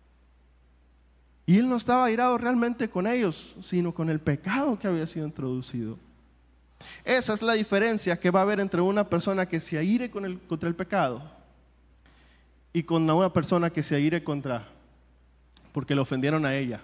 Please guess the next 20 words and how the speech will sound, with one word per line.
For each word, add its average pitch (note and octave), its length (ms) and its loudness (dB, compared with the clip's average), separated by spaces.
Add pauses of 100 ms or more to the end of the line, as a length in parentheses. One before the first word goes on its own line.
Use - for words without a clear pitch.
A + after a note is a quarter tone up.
(140)
o C3 100 -2
ofendieron C#3+ 580 -2
los C3+ 200 -4
intereses. C3 720 -4 (420)
Porque - 160 -6
muchas G3+ 300 2
veces A3 260 -2
somos G3 220 0
muy G3+ 160 2
buenos G3 260 -2
para D#3 160 -4
ofendernos. B2+ 680 -6 (1160)
Y C3+ 80 0
no D#3+ 100 2
necesariamente F3 640 0
porque C#3+ 200 -6
han D3+ 80 -2
faltado C#3+ 360 0
a C3 40 2
Dios. C#3 440 -2